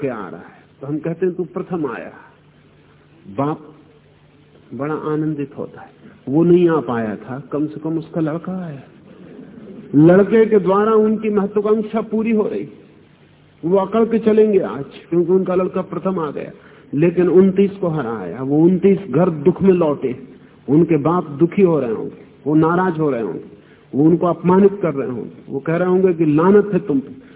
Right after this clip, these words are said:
तुम्हारे होने से न होना अच्छा था, बर्बाद कर दिया, कुल का नाश हो गया।" वो जो उनतीस हार के घर चले गए हैं, वहां शोक होगा। ये जो एक जीत के घर आया है, यहां सम्मान होगा।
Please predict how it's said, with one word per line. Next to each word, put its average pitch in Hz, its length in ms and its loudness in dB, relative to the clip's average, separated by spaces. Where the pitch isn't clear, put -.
तुम्हारे 175 340 0
होने 185 280 8
से 190 120 0
न 202 160 4
होना 214 380 8
अच्छा 170 300 -6
था, - 120 -18
बर्बाद 208 340 2
कर 226 200 0
दिया, 185 260 -2
कुल 208 300 2
का 214 160 2
नाश 220 260 6
हो 170 80 -6
गया।" 101 220 -8
वो 190 160 4
जो 220 200 4
उनतीस 240 460 4
हार 214 360 0
के 220 160 0
घर 190 180 0
चले 190 300 -2
गए 180 160 -4
हैं, 170 100 -2
वहां 160 300 -4
शोक 185 440 0
होगा। 107 440 -6
ये 147 140 0
जो 151 140 -2
एक 151 360 -2
जीत 170 240 -2
के 151 140 -2
घर 127 260 -6
आया 135 300 -6
है, 135 180 -14
यहां 117 420 -8
सम्मान 139 720 -2
होगा। 104 380 -10